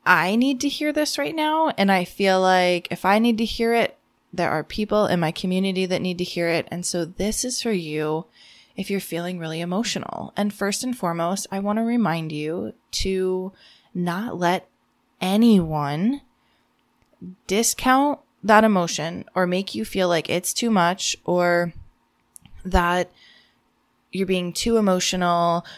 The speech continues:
or you need to just, like, get your emotions under wrap. Like, mm, no, you're allowed to feel everything that is coming up. It's actually really, really healthy to do so. So I really want you to feel it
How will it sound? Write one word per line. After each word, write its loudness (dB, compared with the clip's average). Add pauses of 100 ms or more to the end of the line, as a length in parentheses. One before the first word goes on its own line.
(100)
or -4
you -2
need -6
to -4
just, -6 (140)
like, -12 (140)
get -2
your 0
emotions -2
under 0
wrap. 2 (100)
Like, 0 (540)
mm, 0 (100)
no, 2 (680)
you're 4
allowed 2
to 0
feel 2
everything 0
that 0
is 0
coming -4
up. -6
It's -4
actually 0
really, 0
really 0
healthy -2
to -6 (160)
do -4
so. -2 (340)
So 4
I 8
really 2
want -2
you 0
to -4
feel 4
it 4